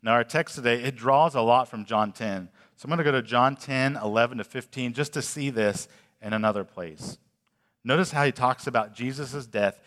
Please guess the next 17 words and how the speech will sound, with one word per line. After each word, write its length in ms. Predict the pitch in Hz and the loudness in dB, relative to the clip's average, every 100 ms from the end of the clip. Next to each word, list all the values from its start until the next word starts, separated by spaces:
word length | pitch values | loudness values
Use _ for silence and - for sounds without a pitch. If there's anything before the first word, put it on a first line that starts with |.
| _ 113 | _ -12
in 200 | 117 110 | -12 -4
these 420 | 135 170 156 - | 0 0 -2 -8
terms 480 | - 123 98 90 120 | -10 -8 -8 -12 -14
of 80 | |
how 240 | 110 156 170 | -2 0 0
it 100 | 139 | -2
reveals 600 | 131 110 135 143 123 - - - | -4 -4 -4 -2 -2 -4 -20 -6
his 220 | 135 113 | -4 -2
love 420 | 107 113 123 - | 2 4 4 2
to 180 | - 87 | -10 -16
us. 320 | 80 73 - _ _ _ _ _ _ _ _ _ _ _ _ _ _ _ _ _ _ _ _ _ _ _ _ _ _ _ - | -16 -16 -20 _ _ _ _ _ _ _ _ _ _ _ _ _ _ _ _ _ _ _ _ _ _ _ _ _ _ _ -8
Jesus 320 | 120 113 117 | -6 -4 -4
said, 340 | 120 107 104 - _ _ - _ | 0 0 0 -8 _ _ -20 _
"I 120 | 113 131 | -2 -2
am 520 | 143 151 160 170 165 _ _ 98 | 0 0 0 -2 -8 _ _ -16
the 120 | 98 | -16
good 520 | 95 120 127 123 | -4 0 0 0